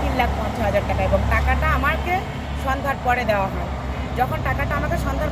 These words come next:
পরে দেওয়া হয়, তো তখন তো আমি ব্যাংকে রাখতে পারি না। তো আমি, আমার ঘর থেকে আমি যাচ্ছিও না। ও আমার যে রুমমেট, সে তো দেখছে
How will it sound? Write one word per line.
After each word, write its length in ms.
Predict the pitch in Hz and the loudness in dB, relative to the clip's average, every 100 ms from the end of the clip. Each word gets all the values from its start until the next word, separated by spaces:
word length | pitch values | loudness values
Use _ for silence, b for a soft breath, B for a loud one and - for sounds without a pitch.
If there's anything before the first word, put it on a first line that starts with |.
| 269 | 0
পরে 180 | 285 - | 0 2
দেওয়া 180 | 285 | 2
হয়, 260 | 277 247 254 - - - - - | 0 0 -2 -4 -6 -6 -6 -2
তো 100 | 262 | -2
তখন 260 | 285 269 294 277 | -2 -2 -4 0
তো 60 | |
আমি 300 | 269 262 269 240 | 0 0 -2 -2
ব্যাংকে 260 | 233 226 247 | -2 0 -2
রাখতে 260 | 220 226 214 | -2 -4 -2
পারি 180 | 202 202 | 0 0
না। 140 | 240 - - - - - - | -2 -4 -6 -6 -8 -8 -6
তো 60 | |
আমি, 260 | 285 285 277 | -4 -2 0
আমার 280 | 247 254 269 | 0 0 -2
ঘর 160 | 254 226 | -4 -4
থেকে 120 | 254 | -4
আমি 120 | 247 | -2
যাচ্ছিও 380 | 226 208 - 233 | 0 -2 -2 -4
না। 160 | 214 214 208 | -2 -2 -2
ও 40 | |
আমার 320 | 214 233 226 | -2 -2 -4
যে 120 | 240 | -4
রুমমেট, 380 | 254 233 240 226 - | -2 -2 -2 -4 -6
সে 100 | 226 | -6
তো 80 | 226 | -6
দেখছে 360 | 202 190 - | -6 -6 -8